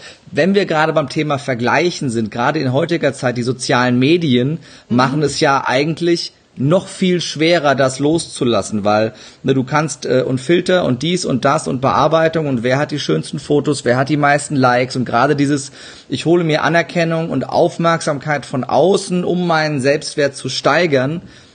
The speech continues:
Speaker 1: ist ja in Zeiten von Social Media noch viel stärker geworden, weil du ja instant Anerkennung bekommst. Du, du kannst ein Foto posten und gerade als Frau ist es besonders leicht, darüber Aufmerksamkeit und Anerkennung zu bekommen,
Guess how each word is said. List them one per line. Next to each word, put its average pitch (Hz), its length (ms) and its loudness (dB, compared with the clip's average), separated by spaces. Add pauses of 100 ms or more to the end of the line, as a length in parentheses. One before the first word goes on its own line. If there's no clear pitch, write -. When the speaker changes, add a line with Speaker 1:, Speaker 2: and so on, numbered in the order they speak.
(100)
Speaker 1:
ist 185 200 0
ja 170 100 4
in 147 80 -2
Zeiten 151 360 0
von 139 160 -4
Social 147 320 -2
Media 151 260 2
noch 170 180 0
viel 190 360 2
stärker 175 600 0
geworden, 101 460 -2
weil 110 100 0
du 127 80 0
ja 135 360 0
instant 196 600 0
Anerkennung 156 540 -2
bekommst. 104 480 -8
Du, 113 80 -8 (560)
du 131 80 -2
kannst 151 320 -2
ein 151 60 -4
Foto 180 320 2
posten 175 600 0 (300)
und 127 120 -2
gerade 131 300 2
als 127 160 0
Frau 147 380 0
ist 151 100 -2
es 160 140 -6
besonders 139 560 2
leicht, 135 640 0
darüber 170 460 2
Aufmerksamkeit 165 840 -2
und 151 80 -6
Anerkennung 156 540 -2
zu 156 100 -10
bekommen, 156 460 -2